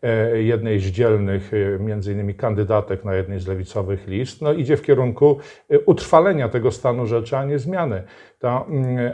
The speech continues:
ofertą dla tych ludzi powinny być takie programy, które zmobilizują ich do tego,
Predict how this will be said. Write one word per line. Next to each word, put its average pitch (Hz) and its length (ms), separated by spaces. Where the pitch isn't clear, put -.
ofertą 143 420
dla 123 140
tych 120 200
ludzi 120 240
powinny 120 360
być 110 140
takie 127 220
programy, 107 540
które 123 220
zmobilizują 117 680
ich 110 120
do 107 120
tego, 104 420